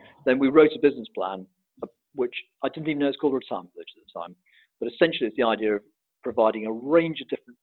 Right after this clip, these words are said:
forms of accommodation, which would be then, we'd provide different services into those depending on, on needs. So a very person-centred, as I now understand it, s-, service across different, um, varieties of,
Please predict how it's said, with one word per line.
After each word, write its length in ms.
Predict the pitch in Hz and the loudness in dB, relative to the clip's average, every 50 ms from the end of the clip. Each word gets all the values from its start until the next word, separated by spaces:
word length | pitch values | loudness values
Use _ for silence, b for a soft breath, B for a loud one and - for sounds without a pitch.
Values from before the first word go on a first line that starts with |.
| _ _ _ _ - | _ _ _ _ 0
forms 260 | - 180 165 143 - - | 2 2 2 0 -6 -12
of 60 | - - | -16 -16
accommodation, 600 | - 110 98 - 104 95 95 92 - - 98 101 107 _ | -14 -14 -14 -12 -12 -8 -8 -8 -8 -10 -14 -20 _ _
which 160 | - 110 - - - _ | -16 -16 -16 -16 -18 _
would 140 | - 110 101 - _ - | -10 -10 -10 -10 _ -8
be 340 | 107 107 104 104 104 101 - _ _ _ _ - | -8 -6 -6 -6 -8 -10 -12 _ _ _ _ 0
then, 360 | 120 110 107 107 110 - - - - - | 2 2 2 -2 -6 -12 -16 -20 -20 -10
we'd 220 | 156 147 135 123 | 0 2 2 2
provide 280 | - 143 123 127 120 117 - - | 2 2 2 4 2 2 2 2
different 260 | 151 143 - 135 131 - - | 0 0 0 -6 -18 -6 -2
services 280 | 127 113 110 107 - - | 0 0 0 0 -4 -8
into 240 | 120 123 131 135 131 _ _ _ | -10 -10 -10 -10 -12 _ _ _
those 160 | 95 90 92 92 - | -12 -12 -12 -12 -14
depending 280 | _ - 101 95 95 92 | _ -20 -20 -18 -16 -16
on, 120 | 90 87 _ _ | -16 -16 _ _
on 120 | 98 95 87 85 80 | -14 -14 -14 _ _
needs. 400 | 78 78 78 _ _ - - _ _ _ _ _ _ - | -20 -20 -20 _ _ -20 -20 _ _ _ _ _ _ 2
So 260 | 127 110 110 110 110 110 - - 135 | 4 4 6 4 2 0 -4 -8 -10
a 60 | 120 - | -12 2
very 240 | - 156 143 139 131 - - | 4 6 6 6 4 0 -6
person-centred, 840 | - 139 127 - - - 107 104 - 120 107 104 - - 98 95 - _ _ - | -10 -12 -12 -12 -14 -16 -14 -10 -8 -8 -8 -8 -12 -14 -16 -16 -16 _ _ -10
as 100 | 110 98 - 107 | -10 -8 -8 -6
I 280 | 101 98 98 98 98 - _ _ | -6 -6 -6 -6 -8 -10 _ _
now 220 | 123 127 127 120 104 | -6 -4 -4 -4 -4
understand 480 | 95 95 - _ - 107 104 90 85 85 | -6 -12 -18 _ -10 -10 -10 -10 -14 -18
it, 160 | 85 87 - _ _ _ _ _ - - - - | -20 -20 -20 _ _ _ _ _ -20 -16 -16 -16
s-, 80 | - - _ _ - | -16 -16 _ _ -2
service 340 | - 117 107 95 107 104 - - - - 151 | 0 0 0 2 -2 -4 -6 -10 -16 -20 -20
across 320 | - - - 123 107 101 - - _ | -18 -8 -4 -4 -4 -4 -6 -10 _
different, 540 | - 123 - - _ - 101 98 98 101 - - _ _ - | -6 -6 -6 -6 _ -14 -14 -12 -12 -16 -20 -20 _ _ -14
um, 240 | 104 98 98 95 - _ | -12 -12 -12 -14 -10 _
varieties 360 | 113 104 98 - - - 90 95 | -6 -6 -6 -6 -10 -16 -20 -20
of, 60 | 90 | -20